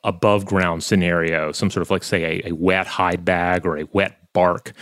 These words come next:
container. So there, it didn't have to happen in the ground, but I think the most, uh, uh, certainly to, to moder-, our modern understanding of, uh, of culinary technologies, I think the, the hole in the ground stone boiling scenario is perhaps the most, uh,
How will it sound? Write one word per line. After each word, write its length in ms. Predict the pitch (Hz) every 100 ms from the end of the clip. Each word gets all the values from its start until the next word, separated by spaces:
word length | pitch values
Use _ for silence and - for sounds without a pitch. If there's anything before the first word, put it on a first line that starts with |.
| - -
container. 540 | 110 90 101 92 90
So 180 | 85 101
there, 180 | 92 95 - -
it 60 | -
didn't 220 | 143 123
have 340 | - 143 143 -
to 80 | 101
happen 300 | 101 90 92
in 100 | 82
the 80 |
ground, 500 | 82 90 87 87 82 - - - -
but 320 | 90 92 90
I 80 | 87
think 200 | 107 90
the 80 | 92
most, 380 | 95 87 -
uh, 180 | 95 90 82 143 - 104
uh, 200 | 101 95
certainly 300 | - 107 95
to, 140 | 98
to 120 | -
moder-, 320 | 98 95 95 98
our 120 | 90
modern 380 | 98 110 107 95
understanding 680 | 90 87 - 90 85 82 - - - -
of, 320 | 90 87 78
uh, 200 | 85 82 87
of 120 | 95
culinary 540 | 107 92 92 87 82
technologies, 800 | - 92 - 87 85 82 85 80
I 40 | 82
think 200 | 95 -
the, 160 | 82
the 120 | 87 90
hole 240 | 110 98
in 80 | 85
the 80 | 85
ground 480 | 90 87 85 82 - - -
stone 400 | - 98 92 87
boiling 380 | 90 85 85
scenario 500 | 80 95 85 85 80
is 120 | 82 -
perhaps 360 | 87 87 -
the 80 | -
most, 500 | 85 87 87 - -
uh, 220 | 90 90